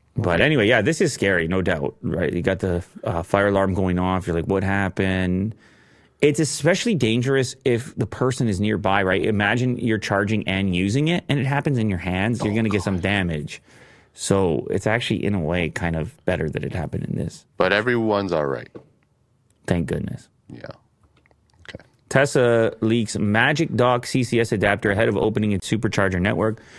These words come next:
Speaker 1: This is really, really big business, big news over here." So in Europe, this is already going on. And then everybody said, "Okay, this is gonna happen in North America as well." Even Tesla themselves, even Elon himself knew it. And then there's a question around timeline. Uh,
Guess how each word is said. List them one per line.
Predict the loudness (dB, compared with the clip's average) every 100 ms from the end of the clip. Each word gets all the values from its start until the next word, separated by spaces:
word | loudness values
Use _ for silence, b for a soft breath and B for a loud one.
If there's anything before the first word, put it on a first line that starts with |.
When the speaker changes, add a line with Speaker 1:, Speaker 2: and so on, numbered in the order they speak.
| B B 0
Speaker 1:
This | 2 2
is | 2 2
really, | 2 2 2 2 2
really | 2 2
big | 2 2 2
business, | 2 2 -2
big | 0 0
news | 2 0 0
over | 0 0
here." | 0 -2 -8 -20 B B B B _
So | -2 2 2 0 -6 _ _
in | 2
Europe, | 2 2 2
this | 0 -2 0
is | 2
already | 2
going | 2 0 0
on. | -2 -6 -10 _ _ -2
And | 0 0
then | 0 -2 -4 0
everybody | 0 2 0
said, | 2 0
"Okay, | 0 0
this | 0
is | 0
gonna | 0
happen | 0 0
in | 0
North | 0 0
America | 0 0 0
as | -2 -2
well." | -2 0
Even | 0 0
Tesla | -2 -2 0
themselves, | -2 0 0 2 0
even | 0
Elon | 0 -2 0
himself | 0 0 0
knew | -2 -4
it. | -4
And | -2 0
then | 2 0 -4 _ _ -2
there's | -2 0
a |
question | 0 0 0
around | 0 0 0 -2
timeline. | 0 0 0 -2 -4 -6 b b b b b b b b -2
Uh, | 0 2